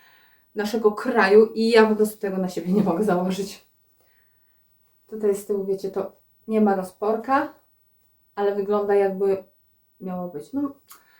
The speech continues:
krój, jedynie krój mnie urzekł, bo już jeżeli chodzi o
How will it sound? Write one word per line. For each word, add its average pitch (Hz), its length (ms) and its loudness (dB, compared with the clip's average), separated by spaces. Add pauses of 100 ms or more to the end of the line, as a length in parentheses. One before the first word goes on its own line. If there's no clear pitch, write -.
(220)
krój, 214 500 6
jedynie 233 400 2
krój 226 420 4
mnie 196 240 -2
urzekł, 220 540 0
bo 202 400 8
już 208 420 4
jeżeli 208 320 4
chodzi 196 460 -2
o 180 460 -2